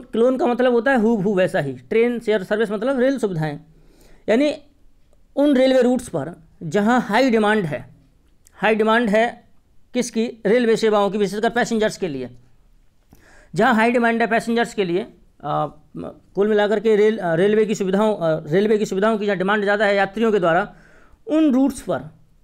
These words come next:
जो शेड्यूल्ड ट्रेन हैं, जैसे मान लीजिए कोई शेड्यूल्ड ट्रेन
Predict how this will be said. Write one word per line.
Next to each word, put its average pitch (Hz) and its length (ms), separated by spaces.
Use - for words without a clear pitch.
जो 165 140
शेड्यूल्ड 262 520
ट्रेन 254 280
हैं, 233 160
जैसे 185 180
मान 226 160
लीजिए 233 240
कोई 226 140
शेड्यूल्ड 214 300
ट्रेन 220 280